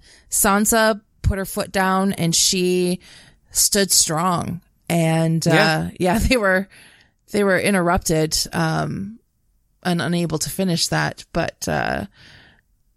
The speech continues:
Speaker 1: yeah, I thought it, I thought it was great. I thought it was a really, really strong scene, especially for Sansa.
Speaker 2: What is interesting to me is the way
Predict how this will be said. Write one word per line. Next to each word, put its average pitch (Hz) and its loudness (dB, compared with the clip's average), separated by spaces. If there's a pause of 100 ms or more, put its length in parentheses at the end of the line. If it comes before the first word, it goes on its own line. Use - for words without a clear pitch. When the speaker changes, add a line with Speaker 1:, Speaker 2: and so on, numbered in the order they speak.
(260)
Speaker 1:
yeah, 220 2
I 202 4
thought 247 2
it, 135 -2
I 214 2
thought 214 0
it - -4
was 170 -4
great. 160 0
I 175 0
thought 190 0
it 180 0
was 180 -2
a 196 0
really, 185 0
really 170 0
strong 160 0
scene, 156 0
especially 160 0
for - -8
Sansa. - -6 (1200)
Speaker 2:
What 226 0
is 220 -2
interesting 190 -2
to 147 -4
me 135 -2
is 123 -4
the 127 -4
way 127 -2